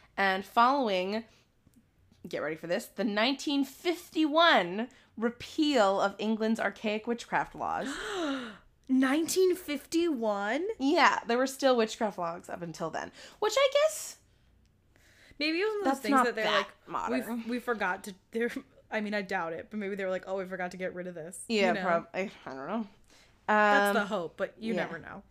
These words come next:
Speaker 2: People are nuts.
Speaker 1: So in nineteen fifty-one, they repealed the witchcraft laws. And in nineteen fifty-four, Gardner published Witchcraft Today, which is a book about Wicca. He founded his first coven, and the followers that joined the coven,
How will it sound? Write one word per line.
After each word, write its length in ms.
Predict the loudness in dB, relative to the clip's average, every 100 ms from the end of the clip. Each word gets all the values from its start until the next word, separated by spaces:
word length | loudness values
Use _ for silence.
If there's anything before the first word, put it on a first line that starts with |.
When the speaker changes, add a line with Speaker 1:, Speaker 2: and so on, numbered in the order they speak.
| -14
Speaker 2:
People 240 | -12 -12
are 60 | -16
nuts. 200 | -14 -2
Speaker 1:
So 60 |
in 120 | 0 4
nineteen 280 | 4 2
fifty-one, 600 | -4 -4 2 4 6 4
they 100 | 4
repealed 320 | -2 -2 -2 -2
the 80 |
witchcraft 480 | -4 -4 -6 -10 -8
laws. 200 | -6 -6 -10 -20 _ _ 0
And 460 | 4 4 4 0 -6 -18 _
in 160 | -4 0
nineteen 320 | 0 0 -4
fifty-four, 720 | -6 -6 -6 -2 4 6 6 6
Gardner 300 | 4 4 2
published 580 | -4 -4 0 0 -2 -6
Witchcraft 600 | -2 -2 0 4 4 2 -8
Today, 480 | -2 0 0 -2 -8 -20
which 80 | -16
is 40 | -10
a 60 |
book 300 | -6 -4 -6 -8
about 320 | -6 -6 -8 -14 -20 -20 -14
Wicca. 380 | -12 -8 -8 -10 _
He 220 | -12 -6 0
founded 520 | 2 2 2 -2 -6
his 180 | -8 -6
first 380 | -6 -6 -8
coven, 420 | 0 0 2 0 -2 -8 _ _ _
and 380 | 2 4 2 0
the 80 | -2
followers 840 | 4 6 6 4 2 2 0 -4 _ -2
that 480 | 2 2 2 -4 -16 -4
joined 440 | 0 0 0 -6 -14 -14
the 80 |
coven, 460 | -14 -6 -4 -4 -6